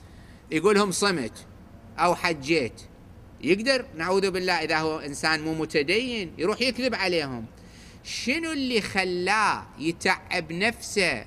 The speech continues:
بالبيت، يقوم ويقعد ويركع ويسجد وصايم النهار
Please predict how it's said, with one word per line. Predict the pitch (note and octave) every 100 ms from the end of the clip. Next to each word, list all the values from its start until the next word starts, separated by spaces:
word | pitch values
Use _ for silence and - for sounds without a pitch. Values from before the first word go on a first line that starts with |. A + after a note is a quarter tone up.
| - C3
بالبيت، | F3 E3 C#3+ G#3 G#3+ D#3 - -
يقوم | D#3 C#3 F#3 G#3 F#3+
ويقعد | F3+ D#3 G#3+ G3+ F3 G#3 F3+
ويركع | D3 E3 E3+ E3 G3 D3+
ويسجد | D#3+ E3+ G#3+ E3 E3 G#3 F3+ B2+ - - - -
وصايم | D#3 - F3+ F3 E3+ E3 D3+ - - -
النهار | E3 E3 D#3+ E3 G3+ G#3 G3 E3